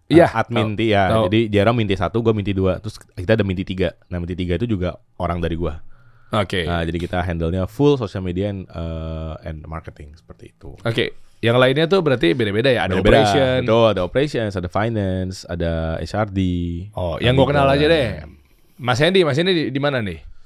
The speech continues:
Speaker 2: Eh, di finance.
Speaker 1: Finance.
Speaker 2: Seperti itu.
Speaker 1: Berarti ngerti alur masuknya cash in, cash out.
Speaker 2: Seharusnya. Yes.
Speaker 1: Peruangan nih kan?
Speaker 2: Yes.
Speaker 1: Paham banget ya. Oke.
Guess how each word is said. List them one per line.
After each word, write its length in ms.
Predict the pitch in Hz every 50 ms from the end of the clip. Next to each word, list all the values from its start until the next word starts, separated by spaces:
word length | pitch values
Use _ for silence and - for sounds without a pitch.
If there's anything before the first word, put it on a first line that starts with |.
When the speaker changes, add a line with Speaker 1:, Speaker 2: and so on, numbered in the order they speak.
| - - - - - - _ - - - - - -
Speaker 2:
Eh, 920 | 131 127 120 120 117 117 117 117 117 117 117 117 117 113 113 113 113 113 110
di 80 | 104 107
finance. 600 | - 104 98 90 80 76 - - - - - - - -
Speaker 1:
Finance. 560 | - - 110 110 113 117 107 95 78 55 50
Speaker 2:
Seperti 240 | - - - - - 67
itu. 160 | - - - - -
Speaker 1:
Berarti 300 | - 90 85 87 117 127 117 - - _
ngerti 560 | - 95 104 104 104 98 - - 135 131 131 135 131 - - - - _ _ _ _
alur 300 | - 92 98 104 110 104
masuknya 720 | 104 98 92 - 113 101 107 113 110 107 107 104 101 95 - - - _ _
cash 260 | - 107 98 - -
in, 160 | - 117 110
cash 220 | 107 104 95 - -
out. 420 | 80 110 117 117 120 127 123 - - -
Speaker 2:
Seharusnya. 680 | - - - - 90 90 90 82 80 - - 69 - - - _ _ _ _ _ _
Yes. 100 | - -
Speaker 1:
Peruangan 560 | - - - - 113 120 123 131 143 151 147
nih 160 | 139 131 123 113
kan? 140 | 120 135 151 143 - _
Speaker 2:
Yes. 400 | - 73 - - - - - - -
Speaker 1:
Paham 280 | - 98 98 104 110
banget 280 | 117 120 120 117 117 107 98
ya. 200 | 101 92 90 82 73
Oke. 480 | 82 - 117 113 113 101 90 78 -